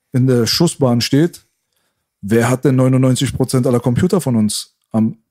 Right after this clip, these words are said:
also mit seinem Betriebssystem quasi am Sack? Das ist Windows, das ist wieder Gates. Das, was du da erzählst mit dem sozialen Abstand durch T-, Handys und so weiter, ist ja auch eine reale Sache. Und teilweise siehst du Verknüpfungen in dieser Industrie.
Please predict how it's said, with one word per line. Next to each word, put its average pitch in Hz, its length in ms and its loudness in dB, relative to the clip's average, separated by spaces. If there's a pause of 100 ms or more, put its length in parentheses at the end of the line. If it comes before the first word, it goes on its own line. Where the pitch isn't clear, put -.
(200)
also 113 320 -2
mit 123 200 -2
seinem 120 160 2
Betriebssystem 131 720 -2
quasi 113 320 -2
am 107 160 0
Sack? - 320 -8 (360)
Das - 140 -6
ist 113 220 -8
Windows, 147 400 2
das 135 160 -4
ist 127 100 -8
wieder 143 160 2
Gates. 139 380 0 (320)
Das, 127 120 -2
was 143 140 0
du 170 80 0
da 180 100 4
erzählst 175 520 0
mit 135 160 0
dem 131 120 0
sozialen 131 380 0
Abstand 151 480 0
durch - 300 -2 (180)
T-, 156 120 -4
Handys 165 420 2
und 143 160 0
so 120 80 0
weiter, 160 400 0 (260)
ist - 140 -6
ja 170 60 0
auch 175 140 0
eine 139 140 0
reale 123 300 0
Sache. 160 300 -6 (580)
Und 120 200 0
teilweise 156 400 2
siehst 151 220 -2
du 165 60 0
Verknüpfungen 147 600 0
in 127 60 2
dieser 127 220 0
Industrie. 127 600 -2